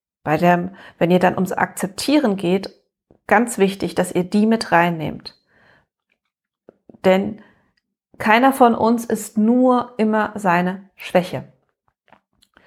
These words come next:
sondern das sind Dinge, die bei uns manchmal auftauchen. Und manchmal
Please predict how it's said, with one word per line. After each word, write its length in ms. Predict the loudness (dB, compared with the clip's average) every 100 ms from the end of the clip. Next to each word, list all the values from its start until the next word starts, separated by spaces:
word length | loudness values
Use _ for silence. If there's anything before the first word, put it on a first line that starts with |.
| _ _ _ _ _
sondern 440 | 0 2 0 0
das 180 | -2 0
sind 300 | -2 -4 -12 _ _ _ _ _ _ 2
Dinge, 420 | 2 4 2 0 -12 -4
die 160 | 0 2
bei 140 | 4
uns 600 | 4 4 2 -2 -8 -18 -6
manchmal 880 | 2 2 0 -6 -8 -6 -6 -8 -14 _ _ _ _ _ -20 _ _ _ _ -4
auftauchen. 840 | -4 -4 -10 -10 -10 -12 -16 -18 _ _ _ _ _ _ _ _ _ _ _ _ _ _ _ _ _ _ _ -6
Und 380 | 0 0 -2 -8
manchmal 540 | -10 -10 0 0 0